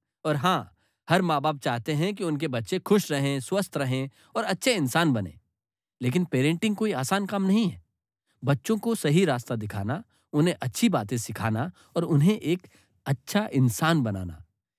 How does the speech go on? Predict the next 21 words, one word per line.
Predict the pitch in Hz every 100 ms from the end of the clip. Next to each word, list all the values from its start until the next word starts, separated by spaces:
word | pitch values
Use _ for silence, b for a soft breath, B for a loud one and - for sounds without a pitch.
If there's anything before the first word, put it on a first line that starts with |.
| _
ये | 120 190
सब | - 202 165 110
बहुत | 151 220 - _ -
चुनौतीपूर्ण | 165 165 165 214 214 208
हो | 180
सकता | 165 127 -
है। | 233 - _ _ _ _ _ _ _ _ _ _ _ _ -
तो | 123
चलिए, | 151 175 440 - _ b b b b
आज | 147 185 247 127
हम | 165 220
कुछ | 190 196 - b b b
basic | 156 202 247
parenting | - 151 160 170 208
tips | 165 147
के | -
बारे | 151 110
में | 127 180
बात | 120 110
करते | 95 87 90
हैं, | -